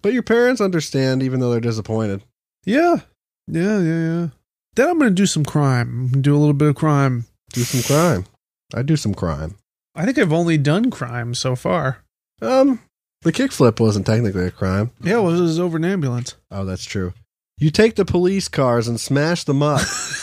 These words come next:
Speaker 1: You steal a cop car and drive it around town. Then you crash into another one while causing a chain reaction of destru-, destruction.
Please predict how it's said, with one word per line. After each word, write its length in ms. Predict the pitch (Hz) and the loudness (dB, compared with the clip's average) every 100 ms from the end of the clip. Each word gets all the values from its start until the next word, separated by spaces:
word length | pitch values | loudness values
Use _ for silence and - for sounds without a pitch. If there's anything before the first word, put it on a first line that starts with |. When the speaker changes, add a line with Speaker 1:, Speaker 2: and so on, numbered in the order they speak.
| - - - - - 311 - - - - 220 | -12 -16 -18 -8 -2 -2 -2 -4 -4 -4 -6
Speaker 1:
You 280 | - 170 185 | -4 -4 -2
steal 440 | 151 - 208 233 202 | -2 -2 0 0 0
a 40 | |
cop 400 | - 185 196 190 | 0 0 0 -2
car 260 | 165 139 127 | 0 2 2
and 100 | 123 | 2
drive 260 | 139 151 156 | 2 2 2
it 80 | 156 | 2
around 360 | 151 143 143 | 2 0 0
town. 360 | 156 147 127 110 | 0 0 0 0
Then 120 | 135 | 0
you 100 | 143 | 0
crash 420 | 139 165 160 160 | 0 0 0 0
into 260 | 165 160 147 | 0 2 2
another 340 | 139 147 147 131 | 2 2 2 0
one 180 | 120 117 | 0 -2
while 100 | 117 | -2
causing 380 | 139 131 135 | -2 0 0
a 40 | 123 | -2
chain 280 | - 135 135 | -2 -2 0
reaction 420 | 127 127 127 131 | 0 -2 -4 -6
of 80 | 120 | -4
destru-, 460 | 113 - - - 131 | -6 -6 -8 -4 -2
destruction. 680 | 120 - 143 143 - 92 | -2 2 2 2 -2 -8